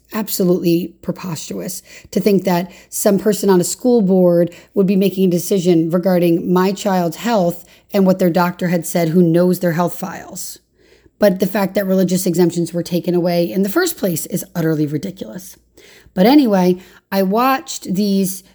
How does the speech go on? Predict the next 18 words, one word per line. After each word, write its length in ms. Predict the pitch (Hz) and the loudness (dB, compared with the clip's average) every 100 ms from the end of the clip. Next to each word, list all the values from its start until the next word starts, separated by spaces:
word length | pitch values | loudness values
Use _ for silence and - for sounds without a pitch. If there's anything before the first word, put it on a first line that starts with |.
| - | 0
New 120 | 185 | 2
York 140 | 190 185 | 4 0
State 260 | - 180 | 0 0
Department 420 | 185 180 180 180 | 0 -4 0 0
of 80 | 175 | 0
Health 240 | 175 175 180 | -2 -4 -4
officials 540 | - 170 180 214 - - - | -4 -2 -2 -4 -6 -20 -20
state 580 | - - 220 196 180 - - | -10 -2 2 4 2 -2 -6
that, 640 | 180 185 170 165 202 - - _ _ _ - | 0 2 4 2 -2 -10 -20 _ _ _ -6
uh, 400 | 190 190 185 180 - - | -2 -2 -2 -4 -8 -8
doctors 400 | 175 202 196 208 | 0 0 0 0
are 120 | 190 165 | 0 2
giving 500 | 185 196 208 196 185 190 | 2 2 2 0 0 0
medical 320 | 196 202 202 | 0 0 -2
exemptions 440 | 175 180 170 175 - | 2 2 2 -2 -4
too 180 | - 277 | 0 2
liberally, 720 | 247 180 175 165 175 277 - _ _ _ _ | 4 2 2 2 2 0 -4 _ _ _ _
and 640 | 226 214 214 208 208 196 | 0 2 2 0 0 -2